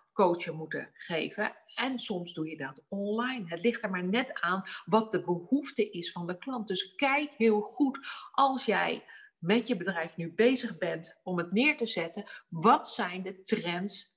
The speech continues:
in de economie? Hoe verhoudt die zich naar jouw bedrijf?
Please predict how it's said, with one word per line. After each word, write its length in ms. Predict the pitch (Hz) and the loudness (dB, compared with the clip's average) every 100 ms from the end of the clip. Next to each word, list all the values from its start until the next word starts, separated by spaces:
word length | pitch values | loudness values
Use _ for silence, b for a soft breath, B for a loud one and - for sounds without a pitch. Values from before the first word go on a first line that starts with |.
| _ | _
in 240 | 208 185 180 | 2 2 2
de 140 | 180 | 0
economie? 800 | 196 202 214 220 226 269 214 B B - | -2 0 2 2 4 2 -2 B B -14
Hoe 320 | - 233 277 | 4 6 6
verhoudt 680 | - - - 160 214 294 - | 2 -2 0 4 4 2 0
die 140 | 285 | 0
zich 420 | - 285 311 - B B B - | 0 -2 -2 -6 B B B -8
naar 440 | 180 175 170 170 175 | 0 4 4 4 0
jouw 200 | 175 175 | -4 -6
bedrijf? 520 | 180 165 - - | -4 -4 -4 -8